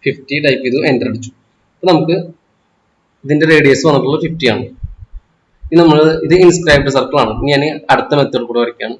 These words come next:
പോളിഗൺ തന്നെ ക്ലിക്ക് ചെയ്തു. നമുക്ക് പോളിഗൺ തന്നെ വീണ്ടും കിട്ടാൻ വേണ്ടിയിട്ട്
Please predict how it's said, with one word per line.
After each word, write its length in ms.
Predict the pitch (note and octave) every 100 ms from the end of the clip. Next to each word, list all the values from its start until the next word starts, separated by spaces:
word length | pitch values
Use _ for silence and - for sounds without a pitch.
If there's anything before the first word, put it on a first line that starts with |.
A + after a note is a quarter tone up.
| _
പോളിഗൺ 340 | B2+ B2+ A#2+ C3
തന്നെ 260 | C3 B2
ക്ലിക്ക് 420 | B2+ - - C3
ചെയ്തു. 220 | - A2+ G#2+
നമുക്ക് 480 | - _ B2+ B2
പോളിഗൺ 380 | C3+ C#3 C3 C#3
തന്നെ 120 | C#3+
വീണ്ടും 300 | C#3+ C#3 C3 C#3+
കിട്ടാൻ 260 | C#3 B2+
വേണ്ടിയിട്ട് 320 | C3 B2+ C3